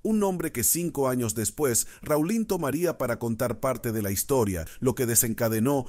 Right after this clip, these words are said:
una serie de desavenencias entre los tres cantantes. Bueno, como dicen por ahí, cuando el río suena es porque agua trae. Anthony llegó a utilizar la guitarra de Luis para practicar. Sí, en múltiples ocasiones, pero ¿a dónde quiero llegar con esto?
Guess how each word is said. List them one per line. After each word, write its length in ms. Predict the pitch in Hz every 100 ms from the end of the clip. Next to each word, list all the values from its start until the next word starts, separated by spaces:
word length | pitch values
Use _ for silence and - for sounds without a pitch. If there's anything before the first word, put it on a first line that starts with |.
| -
una 220 | 160 165
serie 360 | - 156 147 143
de 120 | 123
desavenencias 960 | 110 - 107 98 117 131 110 120 113 -
entre 260 | 123 110 110
los 160 | 101 -
tres 240 | 113 107
cantantes. 800 | 107 101 110 101 82 71 - - - -
Bueno, 420 | 151 190 131 87 - - -
como 220 | 143 147
dicen 320 | 214 196 165
por 160 | 127 104
ahí, 340 | 117 131 - - -
cuando 300 | 139 135 127
el 100 | 110
río 240 | 185 160
suena 520 | - 160 135 104 80 -
es 180 | 139 135
porque 380 | - 113 110 101
agua 320 | 117 110 101
trae. 420 | 107 101 76 67 -
Anthony 480 | 156 180 175 165 147
llegó 320 | 120 107 123
a 40 |
utilizar 560 | 113 110 104 101 123 123
la 100 | 117
guitarra 460 | 104 101 120 113 101
de 100 | 92
Luis 420 | 101 117 110 - -
para 220 | 107 101
practicar. 760 | 101 101 110 - 120 90 87 -
Sí, 520 | - - 226 101 - - -
en 160 | 135
múltiples 520 | 165 226 180 123 117
ocasiones, 720 | 120 101 - 110 85 78 - - - -
pero 240 | 127 117
¿a 40 | 104
dónde 340 | 180 196 156
quiero 240 | 143 131
llegar 340 | 110 107 107 101
con 180 | 101 110
esto? 420 | 101 - 69